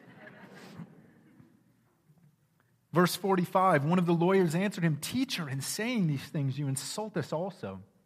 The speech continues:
And Jesus said, "Woe to you lawyers also, for you load people with burdens hard to bear, and you yourselves do not touch the burdens with one of your fingers."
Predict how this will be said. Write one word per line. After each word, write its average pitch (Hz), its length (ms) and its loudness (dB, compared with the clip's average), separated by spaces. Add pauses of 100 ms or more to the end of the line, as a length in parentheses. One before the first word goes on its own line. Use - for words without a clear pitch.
(920)
And 147 140 -2
Jesus 190 320 0
said, 151 320 2
"Woe 208 260 6
to 165 80 4
you 165 220 0
lawyers 151 680 0
also, 104 580 -8 (460)
for 170 120 2
you 196 180 2
load 170 560 4
people 170 320 -2
with 120 280 -4
burdens 139 540 0
hard 135 340 -2
to 123 60 -4
bear, 107 440 -6 (560)
and 131 140 -2
you 165 180 2
yourselves 151 720 4
do 139 100 -4
not 120 200 -4
touch - 340 -6
the 117 80 -8
burdens 95 480 -10
with 101 180 -14
one 123 440 -4 (100)
of 107 140 -10
your 101 140 -10
fingers." 98 640 -12